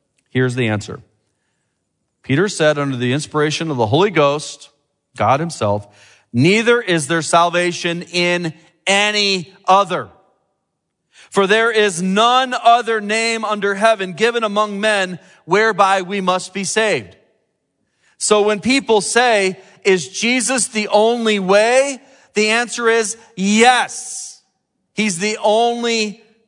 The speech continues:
way. Boy, that's a real stumbling stone for people, right? Because they want their way. They don't want to do it God's way. What did the angel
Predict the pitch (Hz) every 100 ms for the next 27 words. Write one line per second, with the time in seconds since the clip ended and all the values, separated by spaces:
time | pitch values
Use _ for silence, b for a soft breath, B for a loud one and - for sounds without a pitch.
0 | _ 139 175 214 208 131 87 _ _ _
1 | _ _ _ _ - 117 117 131 127 131
2 | 120 110 127 123 117 104 - 104 95 98
3 | 104 98 98 92 104 104 113 110 _ _
4 | _ _ _ 113 - 127 107 131 127 123
5 | 113 113 - _ _ _ _ _ _ _
6 | 104 95 117 117 104 101 92 87 90 _
7 | _ _ _ 104 110 110 104 101 95 98
8 | 95 - - _ _ _ - 95 95 -
9 | 90 87 85 90 _ _ _ _ _ _
10 | _ - 131 135 143 135 139 123 117 104
11 | 95